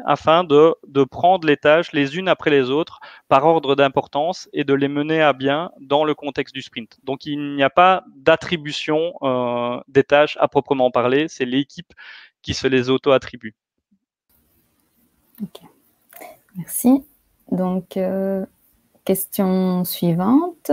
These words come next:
Speaker 2: Donc, euh, Guillaume demande, donc, si dans la pratique, comment est-ce que se passe la communication dans une équipe Scrum ? Est-ce plutôt en face-to-face ou de manière digitale ?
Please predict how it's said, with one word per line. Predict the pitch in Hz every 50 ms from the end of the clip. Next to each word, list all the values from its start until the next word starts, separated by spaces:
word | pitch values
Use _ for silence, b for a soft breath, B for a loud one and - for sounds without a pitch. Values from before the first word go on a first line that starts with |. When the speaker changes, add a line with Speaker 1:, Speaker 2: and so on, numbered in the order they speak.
| 294 294
Speaker 2:
Donc, | 277 208 202 196 196 - 202
euh, | 190 180 180 175 175
Guillaume | 170 160 175 196 208 220 233 247 254 254 240
demande, | 214 196 196 196 202 226 247 254 233
donc, | 202 196 -
si | - - 196
dans | 220 208
la | 208 208
pratique, | - - 208 190 - - - 254 269 - -
comment | - 247 233 240
est-ce | 247 240 -
que | - 214
se | - -
passe | 196 - 220 254 247 -
la | - 196
communication | 196 - 214 214 214 208 208 202 - 196 190 - - 226 226
dans | 208 202 180
une | 175 190 190
équipe | 185 180 - 180 170 -
Scrum ? | - - - - - 190 196 226 254 294 311 B B B B B B B B
Est-ce | - 196 - -
plutôt | - 214 214 - 247
en | 233 196 180
face-to-face | - - 220 214 214 - 190 175 - - 208 220 240 247 240 -
ou |
de | 180 196
manière | 185 190 190 196 202 202 196
digitale ? | 185 175 175 175 175 170 - - 156 147 147 165